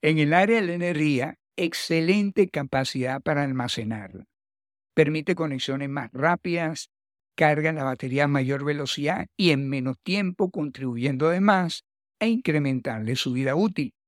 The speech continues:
Facilita la sustitución de elementos contaminantes que se utilizan actualmente en este campo.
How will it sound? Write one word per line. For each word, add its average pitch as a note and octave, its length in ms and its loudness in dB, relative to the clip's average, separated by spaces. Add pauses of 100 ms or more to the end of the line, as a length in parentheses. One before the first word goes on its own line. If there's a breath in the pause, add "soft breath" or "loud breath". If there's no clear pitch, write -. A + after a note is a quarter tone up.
(720)
Facilita D3 800 0
la E3+ 120 2
sustitución C#3+ 720 -4
de D#3+ 80 0
elementos D3 540 0 (100)
contaminantes C3+ 960 -2
que E3+ 120 -2
se - 140 -4
utilizan D3+ 560 -2
actualmente D3 840 -4
en D#3 60 -6
este D3+ 260 -6
campo. D#3+ 480 -2